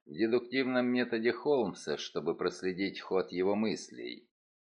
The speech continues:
Стоило ему заглянуть в плетённую сумку, висевшую в экипаже,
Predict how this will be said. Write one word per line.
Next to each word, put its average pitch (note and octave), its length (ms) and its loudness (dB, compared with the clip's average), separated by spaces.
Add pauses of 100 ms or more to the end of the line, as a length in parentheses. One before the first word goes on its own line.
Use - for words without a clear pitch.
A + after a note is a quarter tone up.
(300)
Стоило F3+ 600 4
ему D#3 300 2
заглянуть D3 680 0
в - 100 -20
плетённую C#3+ 760 0
сумку, E3+ 500 0
висевшую D3 680 2
в C#3 100 2
экипаже, C3 920 2